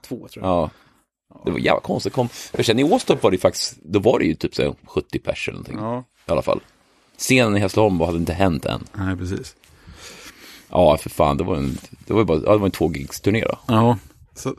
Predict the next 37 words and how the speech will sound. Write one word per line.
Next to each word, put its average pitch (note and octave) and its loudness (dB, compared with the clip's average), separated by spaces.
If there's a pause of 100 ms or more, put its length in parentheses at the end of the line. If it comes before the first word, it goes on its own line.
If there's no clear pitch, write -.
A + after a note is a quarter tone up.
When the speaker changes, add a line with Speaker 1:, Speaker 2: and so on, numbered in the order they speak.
(140)
Speaker 1:
men C3+ 2
vi C3 8
gjorde C3+ 4
någon C#3 6
annan C3+ 6
sån B2 2
där, G#2 2
äh, G2 -6
Skånegrej G2 -2
ensam G#2+ -2
också, G2+ -8
utan G#2+ -4
Millencolin. G#2 -8
Då B2 2
gick G2+ 0
det A2+ -4
lite G#2 -6
bättre. A2+ -10 (200)
Speaker 2:
<laughs> A#2+ 2 (800)
Speaker 1:
Då - -10
spelade A2 2
vi G2+ 4
i A2 -4
någon G2 0
sån G2 -4
här G2 -2 (640)
idrottshall G#2 -4
för - -8
några F#2+ -6
skolungdomar. F#2+ -8
<laughs> - -8 (1400)
Speaker 2:
Ja, C#3 4
men C#3+ 6
ni C#3 4
spelade B2 4
även B2+ 4
på, C#3+ 6